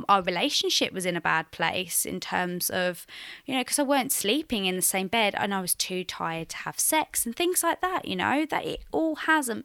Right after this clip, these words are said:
a major impact on your family life. And you have to take, like, all of that into consideration for the sake of,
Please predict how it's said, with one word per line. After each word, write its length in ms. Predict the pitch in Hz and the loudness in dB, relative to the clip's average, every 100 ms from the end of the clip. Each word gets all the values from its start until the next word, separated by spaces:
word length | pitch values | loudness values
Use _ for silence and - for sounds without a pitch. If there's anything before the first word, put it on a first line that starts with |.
| - | -4
a 100 | 220 | -2
major 540 | 226 285 330 311 - - | 0 2 2 2 0 -2
impact 600 | 254 277 202 - - - | 0 0 -4 -6 -8 -6
on 160 | 190 | -4
your 100 | 185 | -6
family 500 | 180 - 185 175 185 | -4 2 2 2 -2
life. 580 | 214 320 285 - 175 - | -2 0 0 0 -4 -8
And 140 | 311 294 | -2 0
you 80 | 277 | 0
have 140 | 339 | -2
to 100 | - | -4
take, 300 | - 339 - | -2 -2 0
like, 180 | 262 - | -2 -2
all 240 | - 277 262 | -2 0 -2
of 160 | 214 | -2
that 280 | 220 277 - | 4 4 4
into 280 | 269 240 - | 0 -2 -4
consideration 1160 | - 208 - 185 87 90 - - - - 107 202 | -8 -4 -4 -4 -4 -2 -2 0 0 0 -2 -6
for 140 | - | -6
the 100 | 247 | -2
sake 480 | - 294 311 302 - | 2 2 2 0 0
of, 440 | 247 220 208 - | 2 2 -2 -10